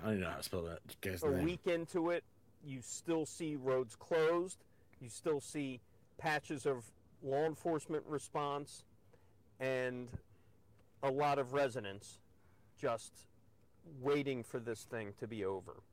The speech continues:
Speaker 2: So that's, that's your recap. Uh, if you have
Speaker 1: Let's see if this
Speaker 2: any
Speaker 1: shows up.
Speaker 2: information,
Speaker 1: Will
Speaker 2: uh,
Speaker 1: that
Speaker 2: you
Speaker 1: show up?
Speaker 2: wanna share with me,
Speaker 1: Where's
Speaker 2: if
Speaker 1: this
Speaker 2: you
Speaker 1: at?
Speaker 2: have anything, uh, you have a question for me, uh, what we are gonna do right now,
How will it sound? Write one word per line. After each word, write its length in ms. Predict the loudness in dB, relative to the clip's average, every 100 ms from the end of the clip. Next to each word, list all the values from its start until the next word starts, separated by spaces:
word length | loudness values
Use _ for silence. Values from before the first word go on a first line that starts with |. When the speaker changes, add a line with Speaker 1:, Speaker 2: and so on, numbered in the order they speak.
| -20 -20 -20 -18 -4
Speaker 2:
So 100 | 2
that's, 280 | 2 2 -2
that's 260 | 2 2 2
your 100 | -2
recap. 560 | 0 0 2 2 2 0 -4 0
Uh, 320 | 2 2 0 -2
if 160 | -4 -4
you 100 | -4
have 140 | 2 2
Speaker 1:
Let's 160 | 2
see 60 | 0
if 60 |
this 160 | 2 2
Speaker 2:
any 80 | 2
Speaker 1:
shows 260 | 2 0
up. 60 | -2
Speaker 2:
information, 1120 | -4 -2 -2 0 2 2 0 -2 -2 -2 -6 0
Speaker 1:
Will 80 | 2
Speaker 2:
uh, 60 |
Speaker 1:
that 80 | 2
Speaker 2:
you 60 | 4
Speaker 1:
show 120 | 4
up? 60 | 4
Speaker 2:
wanna 140 | 0
share 360 | -2 2 4 4
with 200 | 2 0
me, 280 | -2 0 0
Speaker 1:
Where's 140 | 0
Speaker 2:
if 60 | -2
Speaker 1:
this 120 | -4
Speaker 2:
you 60 | -2
Speaker 1:
at? 40 |
Speaker 2:
have 140 | -2 -2
anything, 560 | -4 -6 -6 -6 -6 -12 -20 -20 -16 -4
uh, 240 | 0 0 -2
you 80 | -2
have 80 | -2
a 60 |
question 560 | -4 0 0 0 -4 -4
for 300 | -2 0 0
me, 240 | 0 -4 -8 -20 -20 -18 -6
uh, 140 | -2
what 300 | 0 2 2
we 180 | 2 2
are 120 | 2
gonna 220 | 2 2 2
do 200 | 2 4
right 300 | 4 2 0
now, 420 | 2 2 2